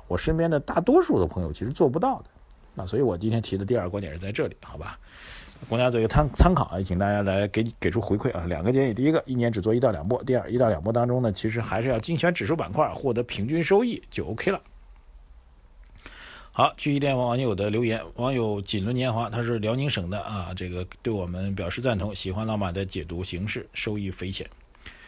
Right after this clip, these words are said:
葛流芳，他说：“股市不能涨，涨出来就是风险；股市不能跌，跌出来也是风险啊。”那您就别买股票了，全是风险啊。懒龙，他说：“马博士你好，目前基本面赶好，如果没有，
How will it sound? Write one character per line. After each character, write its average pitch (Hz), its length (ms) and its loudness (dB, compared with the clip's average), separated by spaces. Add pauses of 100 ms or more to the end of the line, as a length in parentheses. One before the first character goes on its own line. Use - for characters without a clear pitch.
(480)
葛 107 80 2
流 127 120 4
芳， 151 220 2
他 139 80 2
说 151 180 4
：“股 120 160 2
市 151 140 2
不 196 80 2
能 190 160 4
涨， 90 240 -2
涨 101 220 -2
出 165 100 0
来 160 140 6
就 147 80 4
是 120 80 -2
风 151 200 -2
险； - 140 -2 (260)
股 98 200 -2
市 120 80 2
不 135 100 2
能 127 100 0
跌， 139 240 0
跌 131 140 0
出 123 140 -2
来 110 160 4
也 80 180 -10
是 117 140 -4
风 110 180 0
险 92 100 -4 (300)
啊。” 92 140 -14 (100)
那 101 80 -6
您 101 160 -4
就 101 80 -4
别 92 100 -2
买 104 200 0
股 95 100 -10
票 90 220 -6
了， 76 80 -8
全 98 200 -6
是 117 60 -4
风 120 160 -4
险 107 140 -6
啊。 85 260 -10 (800)
懒 101 220 2
龙， 123 160 0
他 135 100 0
说 151 140 4
：“马 120 80 2
博 151 100 0
士 165 60 2
你 160 100 0
好， 123 160 2
目 139 160 -2
前 127 160 0
基 139 140 -2
本 117 140 0
面 113 200 0
赶 107 220 -2
好， 98 140 -4
如 107 120 0
果 131 120 0
没 123 100 0
有， 131 220 -2